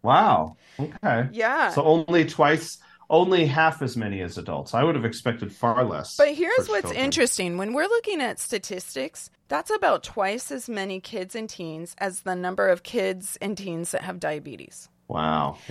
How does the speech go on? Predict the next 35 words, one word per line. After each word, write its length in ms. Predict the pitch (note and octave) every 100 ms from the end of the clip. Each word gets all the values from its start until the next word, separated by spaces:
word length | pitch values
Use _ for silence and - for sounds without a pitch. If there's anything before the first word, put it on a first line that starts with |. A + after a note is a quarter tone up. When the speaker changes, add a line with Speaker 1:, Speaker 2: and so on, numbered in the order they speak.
| -
Speaker 1:
Yeah, 140 | A3
Speaker 2:
And 120 | B3
you 120 | B3+
think 260 | D4 F4 F#4+
Speaker 1:
that's, 100 | G4
Speaker 2:
about 180 | C4+ A#3+ A3+
Speaker 1:
that's 60 |
true. 120 | - G#3+
Speaker 2:
kids 240 | A#3+ A#3
with 140 | A#3
diabetes, 720 | - G3+ G3+ G#3 G#3+ G3 F#3 -
that 180 | A3+
is 160 | F#3+ F4
a 80 | A#3+
more 400 | A3+ A3 G3+ G3+
well-known, 560 | G3 F#3+ F#3+ F#3+ F#3+
like, 220 | F#3+ E3 C#3+
wow. 640 | B2+ C3 G3+ A3+ G3+ E3+
Speaker 1:
That's 200 | C3 B2+
a 60 | A#2
com-, 420 | - C3 C3 -
that's 240 | D3+ D#3
a 60 | C#3
common 360 | - C3+ A2+ F2
Speaker 2:
It's 80 |
Speaker 1:
thing, 40 | -
Speaker 2:
common, 580 | A#3+ C#4+ G4+ C#4 F#3 F3
Speaker 1:
yeah. 60 | A3
Speaker 2:
and 100 | A#3+
this 160 | C#4
is 140 | C#4+ -
twice 480 | - B3+ C4+ -
as 120 | A#3+ G3
Speaker 1:
Yeah. 100 | E3+
Speaker 2:
common, 420 | F#3 E3 A2+ D#2+